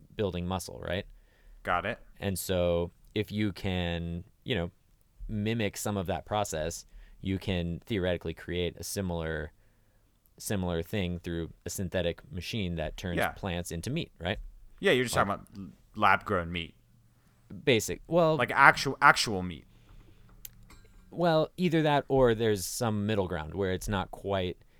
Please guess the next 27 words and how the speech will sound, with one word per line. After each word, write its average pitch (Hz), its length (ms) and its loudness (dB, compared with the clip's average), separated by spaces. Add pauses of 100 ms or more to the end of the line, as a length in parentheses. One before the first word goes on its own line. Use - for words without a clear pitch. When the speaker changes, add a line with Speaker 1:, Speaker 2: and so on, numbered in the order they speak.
(180)
Speaker 1:
it's - 200 -4
not, 123 280 2
I'm 123 100 0
not 127 180 0
saying, 98 280 -4
like, 82 320 -8 (460)
um, 80 600 -4 (460)
test - 300 -2
tube, 87 420 -2 (400)
uh, 78 420 -6 (120)
muscles. 90 580 -6 (1200)
Speaker 2:
Okay. 110 220 -2 (480)
Speaker 1:
But 113 260 4
more 104 260 0
of 82 180 -2
the, 85 320 0
more 143 220 2
of 101 80 0
just, 104 240 -2
like, 87 180 -2 (100)
the - 80 -6
process. 98 420 -2
I 120 80 -2
don't 107 100 0
know. 92 120 0
I've 87 100 -6
seen, 104 320 -4